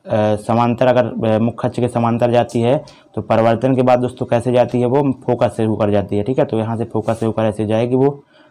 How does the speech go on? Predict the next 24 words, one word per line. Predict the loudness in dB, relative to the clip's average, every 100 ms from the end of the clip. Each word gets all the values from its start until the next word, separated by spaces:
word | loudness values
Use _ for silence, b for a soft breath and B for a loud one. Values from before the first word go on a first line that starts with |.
| b -2
ठीक | 0
है। | -2 B B B
और | -2
दूसरी, | -2 0 -2 -2 -2
दूसरी | -2 0 0
किरण | 0
कैसे | 0 -2 0
गुजारेंगे | 2 2 2 0
हम, | -4 -6 b b b _
इसके, | -8 -8 -4 0 0 0 -4
इस | -2 2
वस्तु | 2 2 0 -4 -4
के | 0 0 0
होते | -2 -4 0
हुए, | 2 2 2
यहाँ | 0 -4
पर | -4 -4
फोकस | -2 -2 -2
से | -2 0
होते | 0 0
हुए, | 2 2
अब | 0 0 0
वह | 0 -2
तो | -2